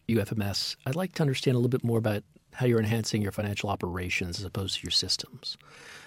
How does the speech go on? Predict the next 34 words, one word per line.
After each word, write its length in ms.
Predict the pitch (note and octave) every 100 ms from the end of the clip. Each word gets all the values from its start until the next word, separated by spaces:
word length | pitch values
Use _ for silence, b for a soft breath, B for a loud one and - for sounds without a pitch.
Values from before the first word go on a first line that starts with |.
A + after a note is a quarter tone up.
| -
So 220 | - D3+
what 160 | D#3+ C#4
are 20 |
you 120 | A#3
doing 340 | A#2+ B2 B2+
to 80 | B2
do 340 | G#2 G#2 A#2 A#2
that, 220 | F#2+ F2+
Rich? 240 | G#2+ -
And 220 | B2+ B2+
where 140 | C3+ D3
I'm 100 | C3+
going 300 | C#3+ D3+ C#3
is, 180 | B2 B B B B B B _ -
uh, 100 | A#2
what 200 | - -
steps 240 | - -
have 100 | C#3+
you 60 | B2
taken 580 | - C3 C3 B2+ B2 A#2+
to 520 | - B2+ A#2+ A#2 A#2
track 340 | - C3 C3
and 100 | C3+
manage 280 | A#2 A2 G#2
costs, 360 | - G2 - -
say 80 |
the 60 | G2+
cost 300 | - G#2+ -
of 60 | G#2
investigations? 920 | G#2 F#2+ G2+ G2 F#2+ A#2 G#2+ A2+ - B B B -
And 280 | B2+ C3 C3
then, 240 | E3 D3+
more 180 | C#3+ D3
importantly, 840 | C3 E3+ E3+ C#3+ A2+ G2 G2 G2+